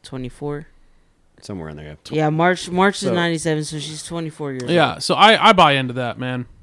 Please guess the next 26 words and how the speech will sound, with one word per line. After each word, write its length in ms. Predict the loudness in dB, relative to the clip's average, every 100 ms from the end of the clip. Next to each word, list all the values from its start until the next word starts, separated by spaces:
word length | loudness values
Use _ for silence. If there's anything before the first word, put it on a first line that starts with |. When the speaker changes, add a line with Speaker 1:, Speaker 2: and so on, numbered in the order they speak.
| _
Speaker 3:
I, 320 | -2 -2 4 4
I 20 |
buy 200 | 8 6
into 220 | 6 2
the 100 | -2
mental 280 | -4 -4 -6
health 220 | -6 -8
thing, 300 | -6 -8 -8 -6
knowing 420 | -2 0 2 2
all 100 | 0
the 80 | 0
things 280 | -2 -4 -2
that 60 |
Speaker 2:
But 80 | -2
Speaker 3:
she 80 | 0
Speaker 2:
I, 60 | 0
Speaker 3:
went 180 | 0 -2
through. 280 | -2 -4 -6 -4
Speaker 2:
I 60 | 0
Speaker 3:
Yeah, 40 | 2
Speaker 2:
mean, 100 | 0
Speaker 3:
man, 220 | -4 -12 _ _
I 120 | -10
buy 160 | -8 -8
into 100 | -10
that. 200 | -14 -16